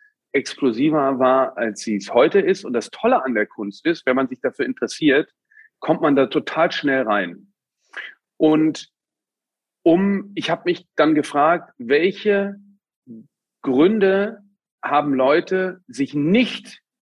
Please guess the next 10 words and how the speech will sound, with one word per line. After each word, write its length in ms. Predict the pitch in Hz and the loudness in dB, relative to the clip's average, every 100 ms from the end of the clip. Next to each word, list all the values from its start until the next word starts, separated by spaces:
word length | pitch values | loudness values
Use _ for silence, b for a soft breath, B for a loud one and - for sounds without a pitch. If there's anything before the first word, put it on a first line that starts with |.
| _ _ _ | _ _ _
für 160 | - 151 | -4 -2
Kunst 380 | - 139 - | 0 -2 -2
zu 100 | - | -10
interessieren 680 | 127 160 - 165 - 165 170 | -2 -2 2 -2 2 0 0
und 220 | 147 143 | -2 0
nicht 280 | 170 - - | 0 -2 -4
in 140 | 156 | -6
Kunst 360 | - 139 113 - | -4 -4 -4 -6
zu 80 | 120 | -6
investieren? 760 | 117 107 98 - - 110 - | -2 -2 -2 -4 -6 -6 -6